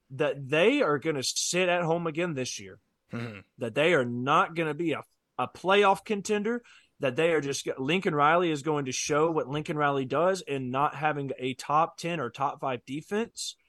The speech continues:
Speaker 1: 'cause he is not a defensive coach. He never gets a good defensive coordinator. I mean, imagine if he had Brent Venable at Oklahoma.
Speaker 2: Hmm.
Speaker 1: Maybe you could talk about Oklahoma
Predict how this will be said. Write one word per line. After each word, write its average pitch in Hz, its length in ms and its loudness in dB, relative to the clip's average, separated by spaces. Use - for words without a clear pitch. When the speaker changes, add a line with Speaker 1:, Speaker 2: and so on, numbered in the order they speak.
Speaker 1:
'cause 131 180 -4
he 180 100 0
is 135 120 -2
not 139 280 2
a 208 40 -2
defensive 214 440 -6
coach. 131 360 -4
He 135 100 -4
never 190 260 2
gets 190 260 2
a 156 60 0
good 139 220 -2
defensive 131 400 -8
coordinator. 120 560 -2
I 151 120 6
mean, 151 320 0
imagine 349 360 4
if 233 80 0
he 254 80 2
had 220 180 4
Brent 151 300 -2
Venable 151 340 -2
at 139 80 0
Oklahoma. 151 560 0
Speaker 2:
Hmm. 117 100 -10
Speaker 1:
Maybe 233 260 2
you 180 120 -2
could 147 140 -4
talk 165 160 4
about 151 180 2
Oklahoma 151 520 0